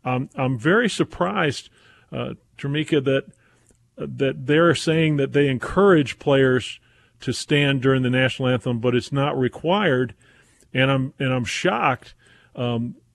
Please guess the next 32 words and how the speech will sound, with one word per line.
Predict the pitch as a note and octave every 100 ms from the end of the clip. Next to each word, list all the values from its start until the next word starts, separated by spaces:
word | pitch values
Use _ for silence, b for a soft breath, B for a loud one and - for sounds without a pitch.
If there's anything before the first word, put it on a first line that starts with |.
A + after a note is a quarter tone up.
| -
especially | A#2+ - G3 - D#3+
with | C#3 A#2+
what | C#3 E3 C3+
this | D3 -
says | - D3 C#3+ -
to | C#3
the | B2
rest | C3 D3+ -
of | C#3
the | A#2+
players | - D3 C#3+ A2+
in | A#2+
the | A2+
league | A#2+ F#3+ F3 B2 A2+ b b b -
of | B2
where | A#2+ D#3 E3
this | D3 -
could | C#3 -
possibly | D3+ D3+ - B2+ A#2+
go. | A#2 F3+ C#3
Now, | A#2 A#2+ A#2+ A#2
from | - D#3+
a | C3
legal | B2+ G#3+ A3 C#3+
standpoint, | - C3+ B2+ C#3+ B2+
as | A2
an | A#2
attorney, | A2+ - G#3+ A#3 D3+ A#2 b b b b b b A2+
do, | A2+ E3 E3
do | D#3
the | E3 C3+
Niners, | C3+ F3 A#3 E3+ B2 C3 -